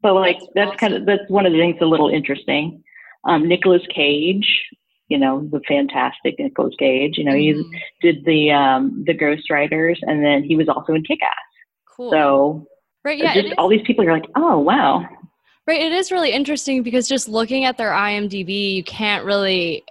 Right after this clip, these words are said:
Speaker 2: you just see everything that they were in, you know, it's hard to kind of drill down in this way and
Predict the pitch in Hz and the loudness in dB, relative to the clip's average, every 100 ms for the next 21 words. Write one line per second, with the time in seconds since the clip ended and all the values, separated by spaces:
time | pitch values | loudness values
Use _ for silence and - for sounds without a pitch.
0 | _ _ _ _ 254 240 262 - 226 - | _ _ _ _ 0 2 2 -2 -6 -4
1 | 262 214 208 180 202 180 160 170 165 180 | -4 -2 -4 -4 -4 -6 -6 -10 -6 -4
2 | 170 160 - 202 175 104 190 196 185 185 | -4 -6 -4 -4 -4 -10 -8 -4 -2 -4
3 | 180 - 196 190 208 196 180 160 190 185 | -4 -2 -2 -2 -4 -4 -4 -6 -4 -2
4 | 175 175 175 175 170 170 175 160 160 160 | 0 0 0 -2 -6 -6 -2 0 0 -4
5 | 165 | -8